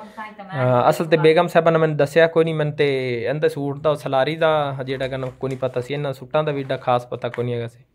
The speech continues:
Speaker 2: ਉਹ ਸੂਟ ਤਾਂ ਮੈਂ ਤੁਹਾਨੂੰ ਪਹਿਲੇ ਹੀ ਦਿਖਾਇਆ ਹੋਇਆ, ਇਹ ਵਾਲਾ। ਅਹ, ਇਹ ਸੂਟ ਤੇ ਆਪਾਂ ਪਹਿਲੇ ਹੀ ਮੈਨੂੰ
Speaker 1: ਇਹ ਤਾਂ ਮੈਂ
Speaker 2: ਦਿਖਾਇਆ।
Speaker 1: ਸਿਵਾਵਾਂ ਕਰ ਕਰ
Speaker 2: ਵਿਖਾਇਆ ਸੀ ਕਿ ਕੋਈ ਨਹੀਂ ਇਹ ਵੈਸੇ?
Speaker 1: ਵਿਖਾਇਆ,
Speaker 2: ਪਹਿਲੇ।
Speaker 1: ਪਰ ਛਾਪਰ ਦੇ ਉੱਤੋਂ ਵਿਖਾਇਆ,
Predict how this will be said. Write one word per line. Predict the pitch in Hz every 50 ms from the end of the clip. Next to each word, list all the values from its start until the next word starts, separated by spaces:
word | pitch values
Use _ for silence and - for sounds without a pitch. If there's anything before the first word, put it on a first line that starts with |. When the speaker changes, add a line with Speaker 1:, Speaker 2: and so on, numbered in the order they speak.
| _ _ - - _ -
Speaker 2:
ਉਹ | 180 196 208
ਸੂਟ | 196 - 175 170 165
ਤਾਂ | 160 165
ਮੈਂ | 160 151
ਤੁਹਾਨੂੰ | 151 156 147 147 147
ਪਹਿਲੇ | - 160 175 180 156
ਹੀ |
ਦਿਖਾਇਆ | 139 131 127 139 127 131 139
ਹੋਇਆ, | 139 135 135 135 135
ਇਹ | 139 131 120
ਵਾਲਾ। | 120 117 117 113
ਅਹ, | - _ _ _ _ _ _ _ _ _ _ _ _ _ _ _ _ - 135 131 131 123
ਇਹ | 139 156 151
ਸੂਟ | 147 156 151 156
ਤੇ | 151 151
ਆਪਾਂ | 143 147 147 147
ਪਹਿਲੇ | 160 165 170 165
ਹੀ | 156
ਮੈਨੂੰ | 139 139 143
Speaker 1:
ਇਹ | - -
ਤਾਂ | - -
ਮੈਂ | - -
Speaker 2:
ਦਿਖਾਇਆ। | - - - 131 131 127
Speaker 1:
ਸਿਵਾਵਾਂ | 180 269 302 302
ਕਰ | 294 311 294
ਕਰ | - 294 285 156
Speaker 2:
ਵਿਖਾਇਆ | 160 285 - 170 185 220
ਸੀ | 240 - 247
ਕਿ | 214 214
ਕੋਈ | 208 196 196
ਨਹੀਂ | 185 170 143
ਇਹ | 127
ਵੈਸੇ? | 123 123 123 123 - _ _ _ _ _ _ _ _ _ _ _ _ _ _ _ 190
Speaker 1:
ਵਿਖਾਇਆ, | 208 - 165 180
Speaker 2:
ਪਹਿਲੇ। | 185 233 277 320 320 311 311 302
Speaker 1:
ਪਰ | 302 285 -
ਛਾਪਰ | - 294 277 - 294 294
ਦੇ | 285 285 285
ਉੱਤੋਂ | - - 294 -
ਵਿਖਾਇਆ, | 196 190 - - 175 170 175 175 175 170 165 -